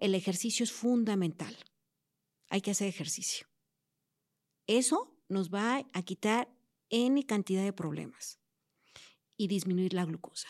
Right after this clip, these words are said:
en los alimentos. Y la glucosa está en todos lados, ¿eh?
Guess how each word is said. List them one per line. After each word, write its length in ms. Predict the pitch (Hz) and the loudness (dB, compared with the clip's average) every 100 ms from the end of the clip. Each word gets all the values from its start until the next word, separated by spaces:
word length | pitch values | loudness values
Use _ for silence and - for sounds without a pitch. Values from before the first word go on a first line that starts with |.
| - _ _ _ _ _ _ _ _ _ _ _ - | -18 _ _ _ _ _ _ _ _ _ _ _ -6
en 120 | 170 170 | -2 0
los 140 | 165 | 0
alimentos. 640 | 165 170 175 175 175 - - _ _ _ _ _ - | 0 0 0 -2 -4 -8 -8 _ _ _ _ _ -4
Y 120 | 196 | 2
la 100 | 185 | 2
glucosa 400 | 175 185 233 285 | 4 4 4 4
está 140 | - 233 | 2 2
en 60 | |
todos 260 | 233 220 185 | 4 4 4
lados, 300 | 190 175 196 | 2 2 4
¿eh? 220 | 247 | 2